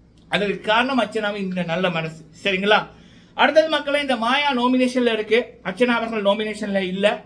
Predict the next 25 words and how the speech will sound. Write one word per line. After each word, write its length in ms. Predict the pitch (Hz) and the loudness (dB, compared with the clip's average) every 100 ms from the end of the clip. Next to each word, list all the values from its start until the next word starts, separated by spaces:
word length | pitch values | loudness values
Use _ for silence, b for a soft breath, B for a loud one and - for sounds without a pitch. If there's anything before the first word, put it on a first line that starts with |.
| b b b | b b b
So 240 | - 262 | 0 4
அர்ச்சனா 480 | 233 233 285 285 294 | 4 0 -6 0 2
and 260 | 269 226 214 | 2 0 -4
பிரதீப் 280 | 220 254 240 | -2 0 -2
ரசிகர்கள் 600 | 226 226 220 208 233 - 175 | -4 0 0 2 0 -4 -10
இது 160 | 175 | -8
கரெக்டான 640 | 180 190 214 - 247 226 220 | -6 -4 -4 0 0 0 0
டைம். 260 | 202 202 208 240 - | 0 0 -4 -6 -12
இந்த 160 | - 131 | -12 -8
மாயாவை 480 | 151 202 254 247 233 | 0 2 2 2 2
வெளியில 200 | 208 220 | 0 0
அனுப்ப 440 | 208 202 208 214 - | -2 -2 -2 -4 -10
என்னெல்லாம் 420 | 160 196 226 220 | -2 2 2 0
பண்ணணுமோ 460 | 190 185 185 208 - - | -2 -2 0 -2 -4 -6
அதை 200 | 165 175 | -4 -2
பண்ணுங்க. 460 | 170 175 185 208 - - - | -2 -2 0 -2 -2 -10 -4
நம்ம 260 | 202 269 | 0 2
தரப்புல 260 | 254 247 220 | 2 2 2
இருந்தும் 220 | 220 247 | 2 4
அதை 140 | 196 175 | 2 -2
பண்ணி 200 | 175 180 | -4 -4
கொண்டு 180 | 165 | -2
தான் 100 | 175 | -2
இருக்கோம். 340 | 156 151 - - | -4 -10 -16 -6
சரிங்களா? 380 | 220 220 214 185 | -2 0 0 0